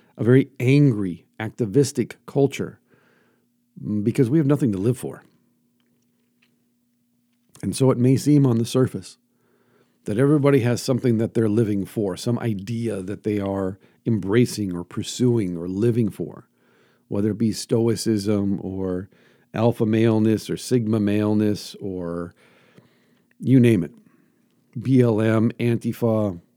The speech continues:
leftist politics, right-wing politics, libertarianism, anarchism. Everybody's got something they claim gives their life meaning. But that's kind of the point,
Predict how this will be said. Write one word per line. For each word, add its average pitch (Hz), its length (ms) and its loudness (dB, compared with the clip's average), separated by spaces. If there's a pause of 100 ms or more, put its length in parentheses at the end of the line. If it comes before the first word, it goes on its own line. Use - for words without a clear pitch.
(400)
leftist 113 580 0
politics, 90 580 -10
right-wing 101 540 -2
politics, - 720 -8 (140)
libertarianism, 110 1000 0
anarchism. 107 800 -4 (500)
Everybody's 139 520 4
got 120 180 0
something 117 420 -2
they 104 120 -2
claim 127 720 0 (680)
gives 113 340 2
their 123 120 2
life 110 300 0
meaning. 107 480 0 (1300)
But 117 120 -8
that's 131 200 0
kind 151 160 0
of 123 80 0
the 92 60 -4
point, - 440 -4